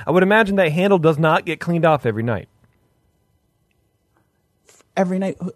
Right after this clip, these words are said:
Speaker 2: even, even if it does, this,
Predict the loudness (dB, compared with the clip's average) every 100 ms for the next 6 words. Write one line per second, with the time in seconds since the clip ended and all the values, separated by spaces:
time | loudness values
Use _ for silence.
0 | -4 -2 -2 -4 _ -4 -4 -4 -6 -8
1 | -4 -2 0 0 -2 -4 -14 -20 _ _
2 | _ _ -4 -2